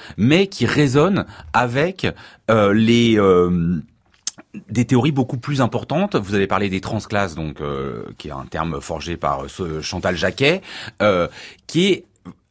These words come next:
à mon avis, très intéressant pour comprendre aujourd'hui ce qu'est le déterminisme ou pas, parce que, euh, les transclasses, donc, qui sont ceux qui réussissent à passer, euh, d'une classe à l'autre, à avoir une vraie mobilité sociale, euh,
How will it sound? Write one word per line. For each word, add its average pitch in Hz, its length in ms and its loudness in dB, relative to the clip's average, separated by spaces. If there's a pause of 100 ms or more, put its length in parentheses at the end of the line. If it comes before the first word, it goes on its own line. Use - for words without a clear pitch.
(140)
à 104 60 0
mon 107 160 0
avis, 107 220 -2
très 120 200 -2
intéressant 110 360 -2
pour 90 120 -10
comprendre 110 380 -2
aujourd'hui 92 380 -2
ce - 80 -10
qu'est 98 100 -4
le 85 120 0
déterminisme 90 540 -2
ou 131 60 0
pas, 196 160 2
parce 120 160 -2
que, 110 200 0 (300)
euh, 92 140 4
les 92 100 0
transclasses, 113 480 0
donc, 80 200 -6
qui 82 100 -10
sont 92 180 -8
ceux 117 220 -2
qui 98 160 -2
réussissent 120 460 2
à 87 80 -2
passer, 110 480 -2 (340)
euh, 78 220 0
d'une 90 220 -2
classe 101 260 0
à 131 60 2
l'autre, 196 340 4
à 87 40 2
avoir 87 240 2
une 85 60 0
vraie 117 240 0
mobilité 90 460 0
sociale, 165 540 0 (340)
euh, 92 260 4